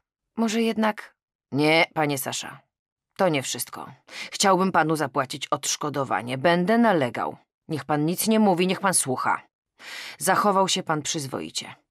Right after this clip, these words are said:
Nie, nie wiem dlaczego, bo ja na pana miejscu poleciałbym na policję. Maria, <clears throat> pani Maria mówiła, że pan się porządnie nacierpiał. Widziałem, że pan jeszcze utyka. Niech pan mnie zrozumie, ja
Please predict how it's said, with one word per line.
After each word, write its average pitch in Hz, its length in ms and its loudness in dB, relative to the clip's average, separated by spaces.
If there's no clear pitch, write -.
Nie, 233 260 6
nie 220 180 6
wiem 214 140 4
dlaczego, 202 500 2
bo 165 140 2
ja 156 160 2
na 147 120 2
pana 147 260 0
miejscu 156 400 -2
poleciałbym 131 540 -4
na 120 100 -4
policję. - 560 -6
Maria, 170 500 4
<clears throat> 151 340 -2
pani 156 300 2
Maria 147 440 4
mówiła, 170 380 2
że 156 120 -2
pan 151 200 -2
się 151 140 -4
porządnie 139 500 -4
nacierpiał. 135 640 -2
Widziałem, 185 480 2
że 139 100 -4
pan 135 180 -4
jeszcze 135 260 -4
utyka. 135 420 -8
Niech 208 180 2
pan 156 160 0
mnie 139 140 0
zrozumie, 135 420 -6
ja 143 200 -2